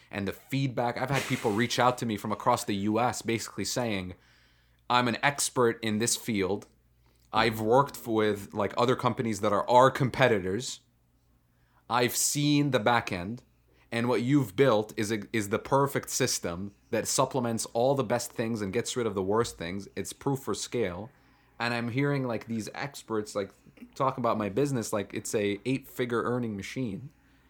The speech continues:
Now, look, I also understand these are just words and it's just hype and emotion, bunch of nonsense. But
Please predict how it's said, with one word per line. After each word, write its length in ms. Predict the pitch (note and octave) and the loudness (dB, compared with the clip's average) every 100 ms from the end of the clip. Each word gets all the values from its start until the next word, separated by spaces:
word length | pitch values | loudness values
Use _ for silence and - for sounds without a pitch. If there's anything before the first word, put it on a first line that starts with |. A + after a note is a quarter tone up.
| - | -4
Now, 100 | C3+ | 0
look, 260 | C#3+ C3 - | 4 2 2
I 140 | A#2 | 0
also 220 | C#3 D#3 D3+ | 2 2 0
understand 400 | B2+ - C3+ G#2 | 0 -2 -2 -2
these 160 | A#2 | -2
are 80 | G#2+ | -2
just 160 | G#2 G2+ | -4 -6
words 460 | F2+ G#2+ G#2 E2 | 0 2 2 0
and 80 | A2 | -6
it's 120 | F#2+ | -8
just 180 | - A2+ | -8 -10
hype 300 | - G#2 G2 | -6 -4 -4
and 80 | F#2 | -6
emotion, 560 | F2 G2 G#2 - F#2+ F2+ | -6 -6 -6 -10 -14 -6
bunch 220 | G#2+ A2 | -6 -6
of 80 | G2 | -8
nonsense. 680 | F#2 G2+ F#2+ - - - _ _ _ _ _ _ _ _ _ _ | -6 -6 -8 -12 -20 -20 _ _ _ _ _ _ _ _ _ _
But 200 | C3+ A2+ | -6 -6